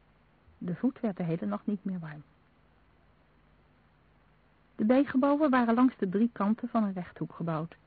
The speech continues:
De vierde zijde bestond uit een muur met een hek in het midden.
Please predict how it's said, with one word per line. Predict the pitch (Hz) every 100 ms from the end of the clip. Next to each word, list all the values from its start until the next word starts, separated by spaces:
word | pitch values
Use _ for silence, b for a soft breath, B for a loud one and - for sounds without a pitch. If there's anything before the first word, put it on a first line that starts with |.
| _ _ _ _ _ _ _
De | 175
vierde | 220 269 247
zijde | 226 196 165 214
bestond | 269 247 - 247 240
uit | 202
een | 180 196
muur | 254 302
met | 247 233
een | 196
hek | 180 175
in | 165
het | 160 -
midden. | 160 156